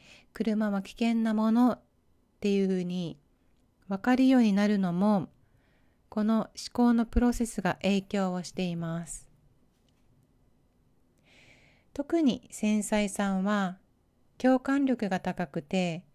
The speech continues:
誰かの思いを想像することが得意です。誰かの感情を同じように経験することもできるので、ネガティブな感情も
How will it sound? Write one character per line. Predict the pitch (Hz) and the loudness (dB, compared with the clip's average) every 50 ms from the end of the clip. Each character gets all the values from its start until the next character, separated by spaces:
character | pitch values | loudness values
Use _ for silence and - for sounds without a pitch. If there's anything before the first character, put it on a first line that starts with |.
| _ _ _ _ _ _ _ _ _ - | _ _ _ _ _ _ _ _ _ -4
誰 | - 240 254 320 320 | -2 0 0 0 0
か | - 277 | 0 -2
の | 247 214 - - | -2 -2 -4 -4
思 | - 190 202 214 214 208 | -4 -4 -2 -2 -2 -2
い | 190 | -4
を | 175 175 | -4 -6
想 | - - 226 233 240 | -6 -4 -2 -2 -2
像 | 240 - 240 240 | -2 -2 -2 -2
す | 233 - - 226 | -2 -2 -2 -2
る | 233 233 | -2 -2
こ | - 247 | -2 -4
と | 240 - 247 226 | -4 -2 -2 -2
が | 185 175 | -4 -4
得 | - 185 - - - 220 | -4 -6 -4 0 2 2
意 | 214 180 | 2 2
で | 160 147 147 151 151 | 0 -2 -4 -4 -6
す。 | - - - _ _ _ _ _ _ _ _ _ _ _ _ _ _ _ _ _ _ _ _ _ _ _ _ _ _ _ _ _ _ _ _ - | -10 -16 -20 _ _ _ _ _ _ _ _ _ _ _ _ _ _ _ _ _ _ _ _ _ _ _ _ _ _ _ _ _ _ _ _ -2
誰 | - 226 220 233 226 | -2 0 0 0 0
か | - 214 196 | 0 -2 0
の | 185 196 214 208 196 - - _ _ _ _ | 0 0 0 0 -2 -4 -8 _ _ _ _
感 | - - 208 208 208 208 | -10 -6 -4 -4 -4 -4
情 | 196 - 208 202 196 | -4 -2 -2 -2 0
を | 185 190 196 196 - - - | 0 0 -2 -2 -4 -6 -8
同 | - 185 190 190 214 226 | -6 -4 -2 0 -2 -2
じ | 226 - - 262 | -4 -4 -4 -2
よ | 269 277 | 0 2
う | 277 262 | 2 2
に | 233 214 | 2 0
経 | - 226 226 214 220 220 | 0 0 0 0 0 -2
験 | - 226 214 208 208 196 | -2 -4 -4 -4 -4 -6
す | - - 208 | -6 -4 -4
る | 214 214 | -4 -2
こ | - 254 247 | -2 -2 -2
と | - 277 | -2 -2
も | 269 247 214 | -2 0 -2
で | 196 196 190 | -2 -4 -4
き | - 208 196 | -4 -4 -4
る | 196 190 | -2 -4
の | 180 170 165 | -4 -6 -4
で、 | 170 185 190 185 180 170 185 - _ _ _ _ _ _ _ _ _ _ _ _ _ _ _ _ _ _ _ _ _ _ _ _ _ _ - | -2 -2 0 0 0 -2 -6 -10 _ _ _ _ _ _ _ _ _ _ _ _ _ _ _ _ _ _ _ _ _ _ _ _ _ _ -4
ネ | 233 220 | -2 -2
ガ | 226 226 226 | 0 -2 0
テ | - 226 | -2 -2
ィ | 214 | -2
ブ | 208 | -2
な | 196 190 190 | -2 -2 -2
感 | - - 214 214 214 220 | -2 -2 -2 -2 -2 -2
情 | 214 226 214 214 214 | -2 -2 -2 0 2
も | 220 240 262 262 233 - - | 2 4 4 4 2 0 -4